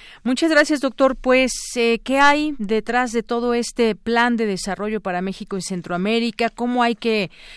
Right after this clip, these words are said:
cómo hay que leer este plan en términos, eh, en términos de acciones y en términos políticos y de todo? Porque hay una situación que se va haciendo constantemente más tensa, sobre todo con Estados Unidos,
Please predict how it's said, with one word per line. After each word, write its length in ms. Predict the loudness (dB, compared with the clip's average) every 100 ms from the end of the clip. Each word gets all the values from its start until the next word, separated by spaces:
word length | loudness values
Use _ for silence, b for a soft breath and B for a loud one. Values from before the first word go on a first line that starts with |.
| B
cómo 220 | -2 0
hay 80 | 2
que 100 | 2
leer 340 | 2 4 2
este 240 | 0 -2 -4
plan 540 | 0 2 4 2 -2 B B B
en 200 | -6 -4 0
términos, 720 | 0 0 0 0 0 0 -4 -8 -8
eh, 320 | -8 -8 -8
en 100 | -8
términos 440 | -6 -4 -2 -4 -2
de 100 | -4
acciones 640 | -4 -2 0 0 -2 -4
y 20 |
en 60 | -6
términos 360 | -4 -6 -6 -6
políticos 760 | -6 -4 -4 -8 -6 -6 -6
y 40 | -8
de 120 | -6
todo? 240 | -4 -4
Porque 320 | -6 -8 -4
hay 140 | -2 0
una 340 | 0 0 -2 B B B
situación 500 | -6 -4 -4 -4 -6
que 140 | -6
se 160 | -6 -4
va 400 | -2 0 -2 -2 -6
haciendo 420 | -8 -6 -4 -4
constantemente 880 | -6 -8 -6 -8 -6 -4 -4 -4 -4
más 380 | -4 -4 -8 -6
tensa, 560 | -2 0 -2 -2 -4 -6
sobre 280 | -8 -10 -10
todo 260 | -8 -8
con 160 | -8 -8
Estados 420 | -8 -6 -6 -6
Unidos, 480 | -6 -4 -4 -4